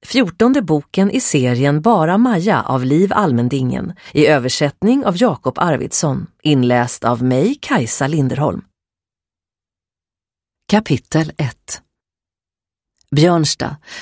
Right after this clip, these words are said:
dagen efter branden, nittonhundranio.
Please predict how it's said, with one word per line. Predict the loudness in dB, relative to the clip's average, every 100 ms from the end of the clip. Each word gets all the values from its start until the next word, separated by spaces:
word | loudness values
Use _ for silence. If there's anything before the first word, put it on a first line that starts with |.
| -2
dagen | 2 2 4 2
efter | 2 0 0 -2
branden, | 2 2 2 0 -2 -6 _ 0
nittonhundranio. | 2 2 -2 0 2 2 2 2 2 -2